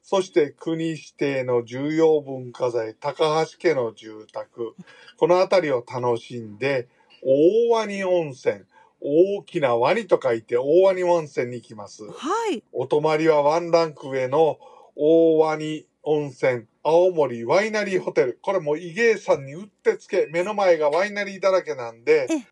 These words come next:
Speaker 1: もうあの、蛇口ひねったらワインがいっぱい飲める、<laughs> ここ行けるんです。
Speaker 2: え、初日か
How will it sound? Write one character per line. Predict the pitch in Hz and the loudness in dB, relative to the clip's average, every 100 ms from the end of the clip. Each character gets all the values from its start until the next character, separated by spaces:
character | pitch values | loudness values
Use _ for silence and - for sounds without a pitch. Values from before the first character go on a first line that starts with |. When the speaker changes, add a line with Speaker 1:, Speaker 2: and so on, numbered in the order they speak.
| - | -2
Speaker 1:
も | 175 165 | 2 2
う | |
あ | 156 | 0
の、 | 151 147 - - - 185 | -2 -4 -6 -12 -20 -4
蛇 | 185 196 190 | -2 -2 -6
口 | - | -6
ひ | 170 | 0
ね | 170 | 2
っ | |
た | 160 151 | 4 4
ら | 147 | 4
ワ | 165 196 | 4 2
イ | 190 | 0
ン | 320 | 0
が | 311 | 4
い | |
っ | 170 | 4
ぱ | - 320 226 | 2 -2 0
い | 196 | 0
飲 | |
め | 190 | 4
る、 | 185 185 | 6 6
<laughs> | 202 202 311 - 302 | 2 -4 -10 -10 -6
こ | 359 | -2
こ | 339 185 | 2 2
行 | - | 2
け | 190 | 2
る | 180 | 2
ん | 180 | 0
で | 170 165 | 0 0
す。 | - 156 | -2 -6
Speaker 2:
え、 | 147 135 233 370 | -4 -4 -2 -2
初 | - 370 | 0 -2
日 | 466 - | -2 -4
か | - | -4